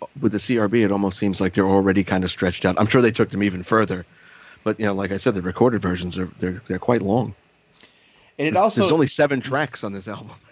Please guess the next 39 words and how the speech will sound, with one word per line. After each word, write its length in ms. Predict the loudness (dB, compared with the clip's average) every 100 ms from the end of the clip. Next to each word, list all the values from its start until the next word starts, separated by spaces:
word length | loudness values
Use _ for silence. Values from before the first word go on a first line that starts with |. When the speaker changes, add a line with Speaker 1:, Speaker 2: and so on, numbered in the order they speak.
| -4
Speaker 2:
Right. 360 | 0 0 -2 -8 -16 -2
Well, 100 | 2
they 140 | 4
recorded 480 | 2 0 2 2 2
this 260 | -2 -2 -6
and, 160 | -6
and 280 | -6 -4 -6 -8
the, 220 | -10 -10 -10
this 220 | -10 -6 -2
ma-, 180 | -2 0
the 80 | -2
Magic 400 | 0 0 -2 -6
Door 280 | -2 2 4
all 220 | 4 2
together 360 | -2 -2 -2
at 80 | -4
the 40 | -6
same 240 | -6 -6
time 400 | -4 -4 -4 -8
and 80 | -10
just, 180 | -12 -16 -8
you 80 | -8
know, 80 |
split 320 | -8 -4 -2 -2
it 80 |
in 100 | -4
two. 240 | -4 -4 -2
But 140 | -4 -10 -20 -20 -20 -2
I 60 | -2
think 260 | 2 0 0
it 120 | -4
contains 440 | -4 0 2 2
one 200 | 0 -2
of 60 | 0
my 100 | -2
favorite 800 | -4 -10 -2 0 0 -2 -2 -6
Chris 240 | -6 -2
Robinson 400 | 2 2 0 -6
lyrics. 380 | -2 0 0 -4